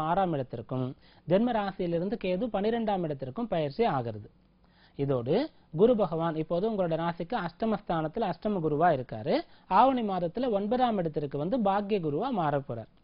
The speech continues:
சனி பகவான் உங்களுடைய ராசிக்கு ஜீவனஸ்தானம் பத்தாம் இடத்துல இருக்காரு. மார்கழி மாதத்துல பதினொன்றாம் இடத்துல வரப்போறார். இது எல்லாம் வைத்து இந்த ராகு கேத்து பயிற்சியில உங்களுக்கு ராகு பகவான் சாதகமாக வர்றார்.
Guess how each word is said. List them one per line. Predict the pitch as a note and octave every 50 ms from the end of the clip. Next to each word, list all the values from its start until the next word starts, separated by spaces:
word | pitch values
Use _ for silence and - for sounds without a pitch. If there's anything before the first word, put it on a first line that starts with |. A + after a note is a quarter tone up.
| _ _ _ _ - - - - _ -
சனி | A3+ A#3 C4+
பகவான் | A#3 A#3 G3 G3 G3+ A3 A#3 A#3+
உங்களுடைய | A3+ G3 F#3 E3+ E3
ராசிக்கு | E3+ F3 F#3 F3+ - F#3 - B3+ G#3 E3
ஜீவனஸ்தானம் | F#3+ G#3+ A3 A3 G#3 F3+ - - E3+ D#3+ D#3+ D#3 C#3+ -
பத்தாம் | D3+ - - G#3+ G#3+ G3+
இடத்துல | F3+ D3+ C3+ - D#3+ E3
இருக்காரு. | C#3+ B2+ A#2 - A#2 C3 F3 B3+ C4
மார்கழி | A3 G3 G3 A#3 A#3 A3 A#3 A3 F#3+
மாதத்துல | F3+ E3 D#3+ D#3 G3+ B3 A#3+
பதினொன்றாம் | - F#3+ G3 A3+ B3 A#3+ A3 F#3+ G3 E3+ D#3
இடத்துல | C#3+ B2+ A2+ - F#3+ A3+
வரப்போறார். | F#3+ C#3+ C3+ B2 - A#2 A2 G#2 - - _ _ _ _ _ _ _ _ _ - - - - - -
இது | A3 A#3 B3+
எல்லாம் | A#3+ A3+ A3+ A#3+ A#3 G#3
வைத்து | G3 F3+ D#3+ - C4 D4
இந்த | C4 A3+
ராகு | G#3 F#3+ F#3+ A3 B3 B3
கேத்து | - A3 G#3 F#3 G3+ F3+
பயிற்சியில | F#3 E3+ E3 - - F3 G#3 B3+
உங்களுக்கு | A#3+ G#3 F#3 F3 F3 E3+ B3+ B3+
ராகு | A#3+ G#3 G3 G#3+ B3 B3 C4+
பகவான் | G#3 F#3+ E3 E3+ E3 G3 B3
சாதகமாக | A#3 - F#3 F#3 F#3 G3 E3+ E3 D3 C#3+ D3+ D3+ G#3
வர்றார். | F#3+ C#3+ A#2+ A#2 A2 -